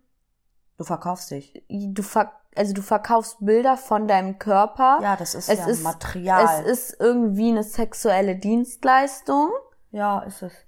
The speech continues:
Speaker 2: Ähm,
Speaker 1: Aha.
Speaker 2: und es wird
Speaker 1: Voll.
Speaker 2: halt so dargestellt, als ob
Speaker 1: Voll.
Speaker 2: so das Normalste der Welt wäre, was es ja nicht ist.
Speaker 1: Nein.
Speaker 2: Es ist halt
Speaker 1: Nein.
Speaker 2: kein normaler Beruf wie, keine
Speaker 1: Nein.
Speaker 2: Ahnung,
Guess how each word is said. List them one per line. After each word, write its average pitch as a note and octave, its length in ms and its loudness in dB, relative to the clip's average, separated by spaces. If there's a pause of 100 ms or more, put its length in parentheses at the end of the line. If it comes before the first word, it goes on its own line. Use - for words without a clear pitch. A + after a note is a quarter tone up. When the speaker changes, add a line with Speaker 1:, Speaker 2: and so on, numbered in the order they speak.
(100)
Speaker 2:
Ähm, G#3+ 540 4
Speaker 1:
Aha. C#4 160 -2 (600)
Speaker 2:
und A3+ 140 2
es G#3+ 160 -2
wird A3+ 140 6
Speaker 1:
Voll. C4 100 6
Speaker 2:
halt A3+ 140 4
so A3 60 -4
dargestellt, A3+ 680 4 (120)
als G#3 180 0
ob A3 140 0
Speaker 1:
Voll. G#3+ 80 -6
Speaker 2:
so B3 100 2
das G#3+ 180 0
Normalste A3 880 2 (1040)
der G3+ 260 4
Welt G#3 380 4
wäre, G#3 400 4
was F#3+ 180 2
es G3+ 160 -6
ja F3+ 140 -2
nicht F3 240 -8
ist. - 400 -4 (360)
Speaker 1:
Nein. G3+ 320 -6 (140)
Speaker 2:
Es G#3 180 2
ist - 200 -2
halt A#3+ 160 8
Speaker 1:
Nein. G3+ 120 2
Speaker 2:
kein A#3 200 6
normaler G#3+ 560 6
Beruf G#3 500 -2
wie, G#3 220 -2
keine G#3+ 280 2
Speaker 1:
Nein. - 100 2
Speaker 2:
Ahnung, G#3 420 2